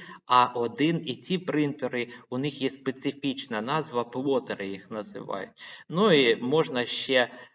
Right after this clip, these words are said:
е, додати, що на сьогоднішній день з розвитком технологій з'явилися так звані три Д принтери, які навіть дозволяють з пластику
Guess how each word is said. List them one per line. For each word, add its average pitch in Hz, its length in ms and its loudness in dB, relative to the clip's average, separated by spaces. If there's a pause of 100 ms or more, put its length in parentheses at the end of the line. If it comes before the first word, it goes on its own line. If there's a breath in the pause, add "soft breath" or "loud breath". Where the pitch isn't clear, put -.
(140)
е, 123 300 0
додати, 127 640 2
що - 240 -2
на 110 140 -2
сьогоднішній 120 720 -2
день 139 240 0
з 117 80 -8
розвитком 117 560 -2
технологій 120 680 -2
з'явилися 110 640 0
так 107 200 -4
звані 110 340 -6
три 127 240 -4
Д 160 240 0
принтери, 123 540 -2
які 104 300 -6
навіть 113 280 -2
дозволяють 113 640 0
з - 60 -8
пластику 143 720 -2